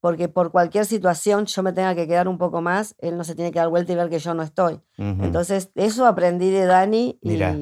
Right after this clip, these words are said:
Speaker 1: sí, sí, nos tenemos un cariño
Speaker 2: O,
Speaker 1: enorme.
Speaker 2: o sea, el contacto, eh, más importante durante el rodaje es con el jefe de producción.
Speaker 1: Sí.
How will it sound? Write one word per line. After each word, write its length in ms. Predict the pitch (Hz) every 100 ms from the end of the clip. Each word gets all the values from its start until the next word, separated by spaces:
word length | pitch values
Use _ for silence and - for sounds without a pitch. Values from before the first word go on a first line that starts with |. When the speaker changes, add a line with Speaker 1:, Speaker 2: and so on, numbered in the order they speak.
| 143
Speaker 1:
sí, 340 | - - 170 156
sí, 200 | - 143
nos 180 | 151 147
tenemos 400 | 156 175 185 -
un 100 | 175
cariño 340 | 180 170 170
Speaker 2:
O, 40 | 170
Speaker 1:
enorme. 460 | 170 165 165 160
Speaker 2:
o 40 | 127
sea, 160 | 156
el 100 | 147
contacto, 1400 | 135 127 147 147 - 160 151 135 123 113 107 101 95 90 - _
eh, 140 | - 101
más 280 | 113 127
importante 880 | 139 127 120 113 - 151 151 151 139
durante 400 | 117 131 131 127
el 80 | 117
rodaje 340 | 120 131 -
es 60 | 139
con 180 | - 113
el 120 | 110
jefe 240 | - 107 98
de 60 |
producción. 560 | 87 87 82 80 69 73
Speaker 1:
Sí. 380 | - 185 160